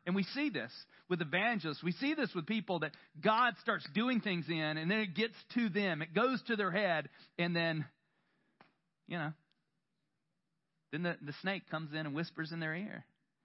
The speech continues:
"I do deserve. I do deserve." But the greatest work that we get to participate in is exposing the gospel to someone so that their life is awakened for eternity.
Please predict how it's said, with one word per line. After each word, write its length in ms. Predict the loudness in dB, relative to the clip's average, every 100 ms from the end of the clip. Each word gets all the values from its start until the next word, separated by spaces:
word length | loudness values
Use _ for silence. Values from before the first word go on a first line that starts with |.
| _
"I 120 | -4 -2
do 160 | -4
deserve. 360 | -6 -8 -12 -18 _ _ _ _ _ _ _ _ _ _ -4
I 60 |
do 120 | -2
deserve." 360 | -2 -6 -12 -16 _ _ _ _ _ _ _ _ _ _ _ _ _ _ _ _ _ _ _ _ _ _ _ _ _ _ -6
But 120 | -4
the 60 | 0
greatest 380 | 0 0 -2 -2
work 280 | -2 -2
that 140 | -6 -4
we 180 | -4 -2
get 260 | -2 -4 -8 -10
to 100 | -10
participate 800 | -6 -8 -6 -8 -8 -8 -6 -4
in 280 | -4 -4 -6 -12 _ _ -8
is 100 | -6
exposing 600 | -8 -4 0 0 -2 -4
the 60 |
gospel 500 | 0 0 -2 -6 -10 -8
to 140 | -8 -6
someone 400 | -6 -4 -4 -4
so 100 | -6
that 160 | -8 -4
their 180 | -2 0
life 300 | 0 0 -4 -10 -20 _ _ -6
is 140 | -4
awakened 760 | -4 -4 -4 -4 -6 -12 -16 -20 -20 _ _ _ _ _ _ _ -4
for 80 |
eternity. 440 | -4 -2 -2 -4